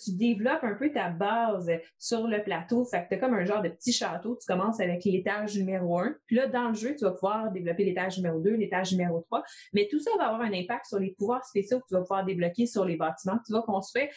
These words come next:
mais aussi sur les pouvoirs spéciaux de tes bonhommes que tu vas, euh,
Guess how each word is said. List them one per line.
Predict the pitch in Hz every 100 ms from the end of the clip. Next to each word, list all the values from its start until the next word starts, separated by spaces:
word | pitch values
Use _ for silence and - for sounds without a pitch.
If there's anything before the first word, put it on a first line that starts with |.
| - -
mais | 208
aussi | 202 -
sur | -
les | 226
pouvoirs | 208 202 208
spéciaux | 202 202 240
de | 208
tes | 175 180
bonhommes | 165 196 202 190 202 185 180
que |
tu | 170 - 175
vas, | 180 175
euh, | 165